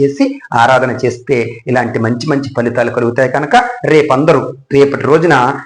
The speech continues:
ఈ కనకదుర్గ అమ్మవారిని ఎలాగా ఆరాధన చేయాలి, ఏమి నైవేద్యం పెట్టాలి ఈ అమ్మవారికి, ఇందాక చెప్పిన విధంగా షోడశోపచార పూజలు చేసుకుని అమ్మవారికి రేపొద్దున నైవేద్యం ఏమి పెట్టాలంటే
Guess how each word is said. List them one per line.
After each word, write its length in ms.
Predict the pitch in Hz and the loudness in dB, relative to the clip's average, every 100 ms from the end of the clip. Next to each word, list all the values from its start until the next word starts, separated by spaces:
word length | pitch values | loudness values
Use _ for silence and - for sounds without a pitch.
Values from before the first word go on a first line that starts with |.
| - | -2
ఈ 140 | 143 | -2
కనకదుర్గ 580 | 139 131 143 165 156 151 | 0 -4 -2 0 0 2
అమ్మవారిని 600 | 143 139 135 139 127 113 - - | 2 2 4 2 2 -4 -8 -6
ఎలాగా 460 | 110 104 117 131 - | -4 -2 0 0 2
ఆరాధన 460 | 135 143 143 156 156 165 | 2 4 4 2 0 0
చేయాలి, 400 | 156 165 208 - - | 2 2 2 -4 -2
ఏమి 280 | 185 233 269 | 6 8 8
నైవేద్యం 500 | 233 196 190 - 185 | 8 8 6 6 4
పెట్టాలి 400 | 160 135 147 127 | 4 4 6 4
ఈ 40 | 131 | 4
అమ్మవారికి, 500 | 131 131 123 - 165 | 4 4 4 2 2
ఇందాక 360 | 170 170 143 | 2 2 0
చెప్పిన 220 | 143 - | -2 -2
విధంగా 520 | 143 139 147 147 143 120 - - | -2 -2 0 2 2 2 -4 -6
షోడశోపచార 840 | - 180 208 - 202 185 180 165 | 2 6 6 6 4 4 4 4
పూజలు 340 | 151 - 139 139 | 4 2 0 0
చేసుకుని 680 | 131 127 - 151 131 120 123 - | 0 -4 -2 -2 0 -2 -6 -2
అమ్మవారికి 560 | 131 156 175 156 131 147 | 0 4 6 4 4 2
రేపొద్దున 520 | 139 139 131 139 160 | 4 2 0 0 0
నైవేద్యం 540 | 120 135 165 160 160 | 2 2 2 2 0
ఏమి 140 | 139 143 | 0 0
పెట్టాలంటే 640 | 131 127 123 120 202 - | 0 0 0 2 0 0